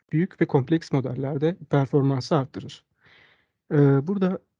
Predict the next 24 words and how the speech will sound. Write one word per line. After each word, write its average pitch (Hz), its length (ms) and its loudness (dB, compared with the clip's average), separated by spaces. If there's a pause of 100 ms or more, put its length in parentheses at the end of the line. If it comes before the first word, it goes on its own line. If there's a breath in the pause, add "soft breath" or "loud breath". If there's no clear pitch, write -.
bir 160 120 -2
performans 151 600 0
artışı 151 360 0
söz - 260 -2
konusu. 165 480 -6 (220)
Bu 185 160 4
artışı 160 580 0 (600)
temsil 151 340 4
etmek 170 300 0
için, 165 360 -4 (300)
e, 151 40 -6 (320)
örnek 151 400 4
bir 131 180 -6
analizden, 127 600 -2 (580 soft breath)
e, 135 160 -2
grafikler 143 500 0
alınmıştır. 107 680 -6 (880)
Bunu 175 120 10
da 156 80 6
mouse'la 156 360 2
gösterdiğim 127 640 -4
grafikte, 127 560 -6 (680)
e, 139 180 2
nas'ın 165 480 2